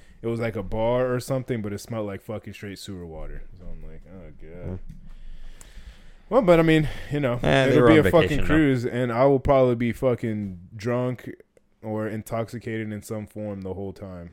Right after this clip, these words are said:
Speaker 1: and that's the plan. So.
Speaker 2: Oh, the, you mean in January?
Speaker 1: Yeah, for Abner's
Speaker 2: I
Speaker 1: cruise.
Speaker 2: figured that's what it's, I mean, it's the
Speaker 1: No.
Speaker 2: little three-day. I
Speaker 1: It's,
Speaker 2: figured that's what it's gonna
Speaker 1: I
Speaker 2: have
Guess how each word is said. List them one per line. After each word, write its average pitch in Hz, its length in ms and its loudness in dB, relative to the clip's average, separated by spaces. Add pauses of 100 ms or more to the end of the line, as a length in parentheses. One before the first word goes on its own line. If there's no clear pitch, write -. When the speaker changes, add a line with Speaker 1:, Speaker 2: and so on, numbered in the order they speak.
(140)
Speaker 1:
and 98 100 -14
that's 95 140 -8
the - 80 -12
plan. 80 460 -14
So. 76 60 -16 (360)
Speaker 2:
Oh, 92 160 -4
the, 90 320 0
you 92 140 -4
mean 90 140 -2
in 85 200 -8
January? 110 480 -4
Speaker 1:
Yeah, 113 220 -6
for 107 200 -10
Abner's 95 320 -8
Speaker 2:
I 107 120 2
Speaker 1:
cruise. - 80 -6
Speaker 2:
figured 123 280 4
that's 98 280 0
what 107 360 4
it's, 90 140 -6 (100)
I 95 80 -2
mean, 101 140 0
it's 104 140 -6
the 107 180 -8
Speaker 1:
No. 113 60 0
Speaker 2:
little 104 280 6
three-day. 98 500 4
I 101 40 2 (300)
Speaker 1:
It's, 117 140 -4
Speaker 2:
figured 107 200 6
that's 101 160 4
what 98 80 0
it's 85 80 -6
gonna 95 160 -2
Speaker 1:
I 92 40 2
Speaker 2:
have 90 60 4